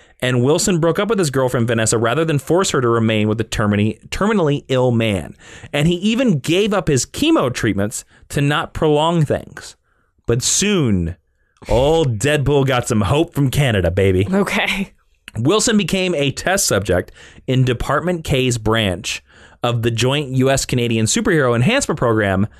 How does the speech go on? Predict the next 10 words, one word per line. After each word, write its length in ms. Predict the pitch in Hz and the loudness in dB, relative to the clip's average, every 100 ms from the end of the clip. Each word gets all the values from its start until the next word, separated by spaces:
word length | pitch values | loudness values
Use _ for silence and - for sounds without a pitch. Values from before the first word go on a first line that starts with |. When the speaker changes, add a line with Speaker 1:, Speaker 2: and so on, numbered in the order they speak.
| - | -10
Speaker 1:
the 240 | 110 120 | -4 0
Weapon 400 | 127 117 156 175 | 2 2 2 0
X 220 | 147 - - | -2 -2 -2
program. 720 | 117 90 311 330 285 254 202 | 0 0 0 0 -2 -4 -6
Speaker 2:
<gasps> 40 | - - | -8 -4
Speaker 1:
Yep. 220 | 196 165 - | -2 -2 -2
Speaker 2:
We 140 | 262 | 0
know 160 | 294 285 | 2 2
that. 480 | 269 269 285 262 - | 0 0 -2 -2 -2
Speaker 1:
Yep. 360 | 92 131 - | -2 -2 -4